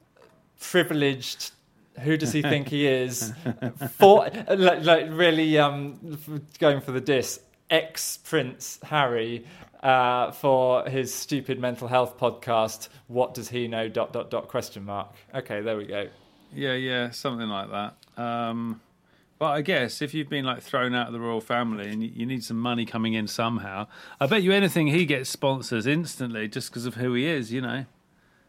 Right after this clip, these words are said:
Speaker 1: I see you've lost your unconditional positive regard towards him. May-, I don't know if this is a bitterness towards his rivalry in the mental health podcast marketplace.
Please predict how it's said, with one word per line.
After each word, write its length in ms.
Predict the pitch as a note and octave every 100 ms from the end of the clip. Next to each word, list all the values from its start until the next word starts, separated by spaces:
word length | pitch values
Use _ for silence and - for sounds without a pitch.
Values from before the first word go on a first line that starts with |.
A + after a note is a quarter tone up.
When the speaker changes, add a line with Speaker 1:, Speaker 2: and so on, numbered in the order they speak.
| _ _ _ _ _ -
Speaker 1:
I 60 |
see 220 | C#3+ - F3
you've 200 | D#3+ C3+
lost 360 | C#3+ C#3 -
your 120 | C#3
unconditional 720 | C3 C3 C3+ C3 B2+ A#2+ B2 A#2
positive 540 | C3+ A#2+ A2+ A#2 A2
regard 500 | A2+ B2+ B2 G#2 G2
towards 440 | - G#2+ G#2+ G2+
him. 320 | - A2 G#2+ G#2+
May-, 240 | B2 B2 B2
I 80 | B2
don't 180 | B2+
know 100 | A#2
if 140 | A#2 A2+
this 140 | A2+
is 100 | A2+
a 40 | A#2
bitterness 520 | C3 B2 C3 A#2+ A#2
towards 460 | - A2+ A2 A2
his 340 | - B2 G#2 -
rivalry 960 | B2 B2 B2+ B2+ C3+ A#2+ B2 B2 A#2 -
in 200 | A#2+ A#2+
the 80 |
mental 280 | A#2+ A#2 A#2+
health 360 | A2 A#2 A2+ -
podcast 560 | A#2+ A2+ - A2+ A2+
marketplace. 840 | A#2+ C3+ C#3 D3+ - C#3 C3+ C3+